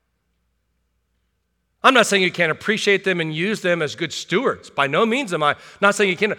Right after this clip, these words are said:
What I'm just saying is those things are just of no worth to you. They're not of ultimate value to you. They're just simply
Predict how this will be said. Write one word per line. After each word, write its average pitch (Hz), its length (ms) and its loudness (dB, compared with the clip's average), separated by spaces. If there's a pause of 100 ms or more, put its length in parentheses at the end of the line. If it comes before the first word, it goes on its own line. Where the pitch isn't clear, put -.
(140)
What 214 140 0
I'm 262 120 4
just 254 140 -2
saying 220 220 4
is 196 80 2
those 240 180 2
things 214 160 0
are 180 60 0
just 180 180 -4
of 151 100 -4
no 185 140 0
worth 190 380 -2
to 151 100 -10
you. 107 160 -12
They're 208 140 0
not 240 160 2
of - 340 -10
ultimate 240 460 4
value 226 420 4
to - 160 -8
you. 156 60 -2
They're 196 120 2
just 208 140 -4
simply 226 240 -2